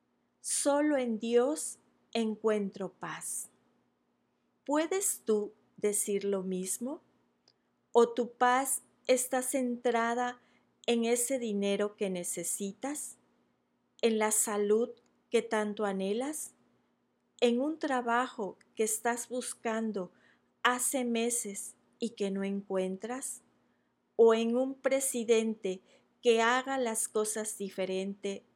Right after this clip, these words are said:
en tu país? En realidad, cuando hacemos un análisis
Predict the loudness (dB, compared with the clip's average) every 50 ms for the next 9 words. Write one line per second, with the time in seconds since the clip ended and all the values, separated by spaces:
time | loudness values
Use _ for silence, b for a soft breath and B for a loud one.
0 | _ _ _ -4 -2 -2 -2 -2 -2 -4 -4 -2 -6 -6 -6 -6 -6 -8 -8 -8
1 | -6 -6 -6 -6 -8 -10 -14 _ _ _ _ _ _ _ _ _ _ _ _ _
2 | _ _ _ _ _ _ _ _ _ _ _ _ _ _ _ 0 2 2 2 2
3 | 4 4 4 4 4 2 0 0 0 0 0 0 -2 -4 -8 b b b b b
4 | b b _ 2 2 2 4 2 2 2 2 2 2 2 0 0 0 -2 -4 -4
5 | -4 -6 -6 -4 -4 -4 -4 -2 -2 -2 -2 -2 -4 -6 -6 -8 -10 -10 -10 -10
6 | -12 -12 -12